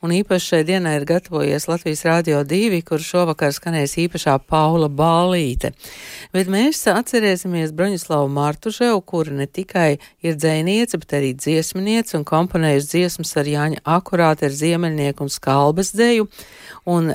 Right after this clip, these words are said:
rīt Jāņa Akurāte ir muzejā, rīt, kad ir Jāņa Akurāte ir dzimšanas diena, būs šī īpašs notikums Bal dzeltenas kaķpēdiņas.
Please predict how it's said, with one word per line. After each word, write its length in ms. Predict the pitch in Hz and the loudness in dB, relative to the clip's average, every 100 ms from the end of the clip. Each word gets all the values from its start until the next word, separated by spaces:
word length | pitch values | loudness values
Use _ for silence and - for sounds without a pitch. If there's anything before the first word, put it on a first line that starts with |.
| - | -2
rīt 440 | 165 202 285 - | 0 2 0 0
Jāņa 320 | 175 180 196 175 | 0 0 2 -2
Akurāte 540 | - 156 135 131 143 | -4 0 2 2 0
ir 80 | 135 | -2
muzejā, 680 | 160 196 233 254 254 262 - - | -2 0 2 4 4 2 0 -6
rīt, 440 | 151 156 170 - | -4 -4 -6 -10
kad 220 | - 135 | -6 -6
ir 160 | - 131 | -4 -6
Jāņa 380 | 135 123 135 135 | -4 -4 -4 -6
Akurāte 420 | - 139 123 131 | -4 -2 -2 -2
ir 80 | 127 | -4
dzimšanas 600 | 151 202 269 - 190 175 | 0 2 2 0 -2 0
diena, 240 | 185 170 156 | -2 -2 -4
būs 220 | 151 - | -8 -6
šī 140 | 147 - 170 | -6 -2 0
īpašs 320 | 208 226 208 175 | 0 -2 -6 -4
notikums 520 | 175 180 - 165 - - - - - | -4 -4 -4 -4 -4 -12 -20 -18 0
Bal 420 | 147 151 190 - | 4 4 4 0
dzeltenas 720 | 151 156 160 143 151 135 139 - _ | -2 0 2 0 -2 -2 -4 -10 _
kaķpēdiņas. 840 | - 143 147 - 123 120 117 104 - | -2 -2 -2 -4 -2 0 -2 -6 -10